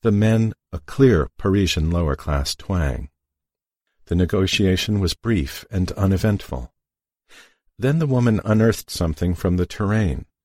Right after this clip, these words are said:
muddy after the heavy rains of the days before. He squinted his eyes,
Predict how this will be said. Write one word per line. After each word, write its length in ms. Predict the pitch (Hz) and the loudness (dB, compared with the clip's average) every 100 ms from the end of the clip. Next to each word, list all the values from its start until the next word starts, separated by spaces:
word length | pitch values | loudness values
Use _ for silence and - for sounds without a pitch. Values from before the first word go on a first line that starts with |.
| _ - | _ -4
muddy 420 | 107 120 85 62 | 0 2 0 0
after 320 | 71 80 - | -4 -4 -4
the 120 | 82 | -2
heavy 360 | 78 113 113 101 | -2 -2 0 0
rains 540 | 92 104 95 65 - | 2 2 2 -2 -4
of 100 | - | -6
the 80 | - | -6
days 300 | 78 73 73 | -4 -2 -2
before. 640 | - 76 - 92 65 67 - _ _ _ _ _ _ _ | -6 -8 -6 -4 -4 -8 -16 _ _ _ _ _ _ _
He 100 | - | -10
squinted 500 | - - 113 117 104 | -10 -4 -2 0 0
his 160 | 90 85 | 2 2
eyes, 540 | 87 78 60 50 - | 0 0 -2 -6 -12